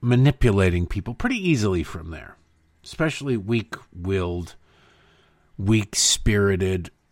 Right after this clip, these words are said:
unquestioning followers. That seems to be what Aaron Bushnell was. Anyways, "I pray for his precious loved ones.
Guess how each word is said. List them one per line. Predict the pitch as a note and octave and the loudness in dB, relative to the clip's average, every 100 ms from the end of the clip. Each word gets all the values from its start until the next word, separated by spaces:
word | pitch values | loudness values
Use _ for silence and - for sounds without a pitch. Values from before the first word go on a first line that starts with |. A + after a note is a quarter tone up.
| _ _ A2+ | _ _ -2
unquestioning | A2+ A2 G#2 - - - B2+ A2 - - G2+ F#2+ F#2 F#2 E2 _ _ _ _ | 0 0 -2 -4 -2 2 4 4 0 -4 -2 -2 -2 -4 -8 _ _ _ _
followers. | - - A2+ G#2 F#2+ E2+ D2 - - - - - _ _ _ _ _ _ _ _ _ _ _ | -14 2 4 4 2 0 -2 -8 -14 -14 -14 -16 _ _ _ _ _ _ _ _ _ _ _
That | A2 G#2 | -6 -4
seems | - B2 G#2+ | 0 0 0
to | - | -2
be | G2+ | -2
what | F#2+ F#2 | -2 0
Aaron | F2+ F2+ | 0 0
Bushnell | F#2+ F2 F2 E2 D2+ | 0 -2 -4 -6 -8
was. | D2+ - - - - - - - - - | -14 -16 -20 -20 -20 -20 -20 -20 -20 -2
Anyways, | E3 F#3 F3 C#3+ C#3 C3+ | 6 10 10 10 6 2
"I | D3+ F3 G#3+ | 4 6 6
pray | D3+ F#3+ G3+ G3+ | 8 10 10 10
for | E3+ F3 | 8 8
his | D#3+ | 6
precious | - F#3+ F3+ F3 D#3 D#3 | 6 6 8 6 2 6
loved | D#3 D3+ | 8 8
ones. | C3 A#2 | 4 2